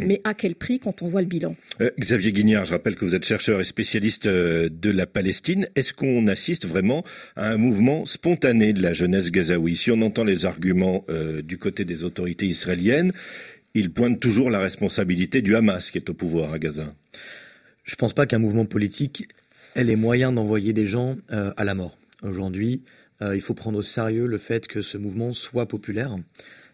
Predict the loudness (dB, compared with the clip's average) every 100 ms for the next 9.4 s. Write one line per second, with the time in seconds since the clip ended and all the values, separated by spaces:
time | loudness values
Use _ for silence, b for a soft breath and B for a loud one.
0 | -6 -2 0 0 0 0 4 2 4 2
1 | 4 4 6 6 4 4 4 4 2 2
2 | 2 4 4 2 0 -4 -8 -10 B B
3 | B B B -8 -6 -2 -4 -2 -2 -2
4 | -4 -4 -4 -2 -2 -2 -2 -8 2 2
5 | 2 -2 -6 -6 -2 0 0 0 -4 0
6 | 0 -2 B B B -4 -2 0 -2 -2
7 | 0 0 0 0 0 -2 -2 -2 -2 -4
8 | -6 -4 -2 -2 -2 -4 -6 -4 -2 0
9 | 0 -2 -4 -8